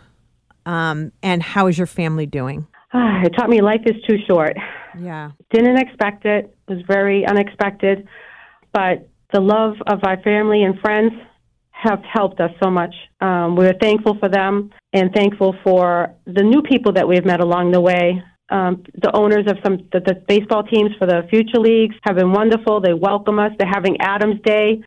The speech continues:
Speaker 2: on June fourth at Nashua Holman Stadium, the, uh, Nashua Silver Knights.
Speaker 1: Oh, so
Speaker 2: They're
Speaker 1: what,
Speaker 2: gonna
Speaker 1: what,
Speaker 2: dedicate the
Speaker 1: so
Speaker 2: whole
Speaker 1: will they do
Speaker 2: yeah.
Speaker 1: a ceremony and honor Adam?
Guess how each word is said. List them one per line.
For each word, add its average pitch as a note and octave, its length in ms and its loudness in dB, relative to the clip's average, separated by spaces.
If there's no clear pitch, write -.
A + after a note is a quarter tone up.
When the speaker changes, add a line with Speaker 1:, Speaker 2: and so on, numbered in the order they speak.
Speaker 2:
on G3 260 0
June G#3 300 2
fourth A#3 300 2
at F3+ 300 -4
Nashua G3 540 -2
Holman G3 380 0
Stadium, A#3+ 760 2
the, F3+ 160 -4
uh, F3+ 140 0
Nashua G#3 380 -2
Silver G#3 180 0
Knights. G#3+ 320 2
Speaker 1:
Oh, D4 380 -4
so C#4+ 260 -4
Speaker 2:
They're - 80 0
Speaker 1:
what, - 100 4
Speaker 2:
gonna G3 160 4
Speaker 1:
what, D#4 140 -2
Speaker 2:
dedicate G#3+ 340 -2
the A3 60 -2
Speaker 1:
so G#3 60 2
Speaker 2:
whole A3 160 6
Speaker 1:
will C#4 140 4
they C4+ 180 -2
do A3 100 0
Speaker 2:
yeah. G#3 220 2
Speaker 1:
a - 20 -6
ceremony C#4 720 -2
and A#3+ 140 -2
honor A#3 320 -2
Adam? D4+ 420 -4